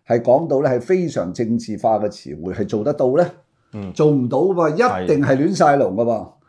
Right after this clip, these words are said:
Speaker 1: 你香港都亂龍啦，啱唔啱啊？你到底而家動態清零定係要病毒躺平咧？咩叫動態清零咧？林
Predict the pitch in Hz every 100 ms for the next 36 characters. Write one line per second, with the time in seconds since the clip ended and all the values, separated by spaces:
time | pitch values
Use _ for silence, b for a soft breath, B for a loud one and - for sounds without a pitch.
0 | _ 143 185 254 233 185 214 214 160 180
1 | 165 131 170 196 208 196 160 151 175 170
2 | 175 175 180 190 196 135 151 156 190 180
3 | 117 101 123 135 151 131 131 123 131 180
4 | 120 160 196 - B B B 247 220 196
5 | 180 170 202 185 214 151 190 214